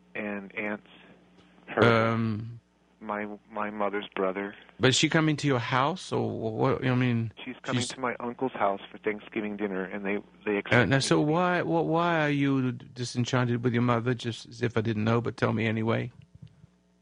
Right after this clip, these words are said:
Speaker 1: Well, the long and short of it, uh,
Speaker 2: Yes.
Speaker 1: she gave me up when I was a couple months old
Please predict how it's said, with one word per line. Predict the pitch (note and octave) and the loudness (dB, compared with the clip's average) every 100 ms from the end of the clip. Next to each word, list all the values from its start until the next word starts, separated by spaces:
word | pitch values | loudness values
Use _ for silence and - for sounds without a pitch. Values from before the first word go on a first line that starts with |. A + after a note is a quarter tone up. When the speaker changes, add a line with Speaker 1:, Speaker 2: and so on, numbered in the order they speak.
| _ - | _ -4
Speaker 1:
Well, | B2 A#2+ C3 A2 - G#2 _ _ _ - | 0 2 0 -6 -14 -20 _ _ _ -8
the | A2+ | -2
long | A#2 B2+ B2+ | 2 2 0
and | - | 0
short | B2 B2 | 2 0
of | A#2+ | 0
it, | C3 - - | -6 -6 -8
uh, | A2 G2 F#2 F#2 - | -2 -2 -2 -8 -2
Speaker 2:
Yes. | A#2 G#2 - | 2 2 0
Speaker 1:
she | - C3+ | -4 -6
gave | B2 B2 A#2+ | 0 0 0
me | A#2+ A2+ | -2 -2
up | B2 A2 | -2 -6
when | G#2+ | -6
I | G#2 | -4
was | G2+ G2 - - _ _ - | -4 -6 -16 -20 _ _ -10
a | G#2+ | -4
couple | - G#2+ A2+ | -2 0 0
months | A2 G#2+ | -2 -2
old | G#2+ G#2+ A#2 | 0 0 0